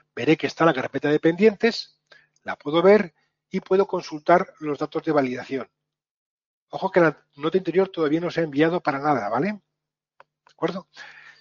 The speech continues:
Si la validación es positiva, como en este caso, yo no puedo tocar nada a la nota interior. Lo único que puedo hacer es enviarla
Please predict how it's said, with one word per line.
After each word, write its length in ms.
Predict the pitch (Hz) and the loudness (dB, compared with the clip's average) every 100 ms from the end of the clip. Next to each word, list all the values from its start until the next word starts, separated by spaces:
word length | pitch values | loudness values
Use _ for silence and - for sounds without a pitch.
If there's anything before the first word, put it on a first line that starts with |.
| _ | _
Si 240 | - - 151 | -12 2 4
la 120 | 151 | 4
validación 420 | 151 151 139 208 | 4 2 0 -2
es 60 | 196 | -2
positiva, 500 | 202 170 - 226 233 | -4 -4 -2 -2 -2
como 180 | 156 147 | -4 -6
en 80 | |
este 200 | 139 - | -6 -4
caso, 460 | 160 202 - 214 - _ _ | 0 0 0 -8 -10 _ _
yo 140 | - 175 | -6 -4
no 120 | 196 | -2
puedo 220 | 190 196 | -2 -2
tocar 360 | - 160 170 165 | -4 -2 0 2
nada 240 | 160 170 | 2 4
a 20 | |
la 80 | 147 | 4
nota 160 | 147 151 | 2 -4
interior. 380 | 147 135 131 - | -4 -6 -6 -8
Lo 60 | 139 | -10
único 180 | 147 | -8
que 40 | 139 | -4
puedo 140 | 139 | -4
hacer 220 | 127 180 | 0 4
es 300 | 196 - - _ _ _ _ - | 4 2 -8 _ _ _ _ -16
enviarla 680 | 135 143 180 196 220 202 | -4 4 6 6 4 2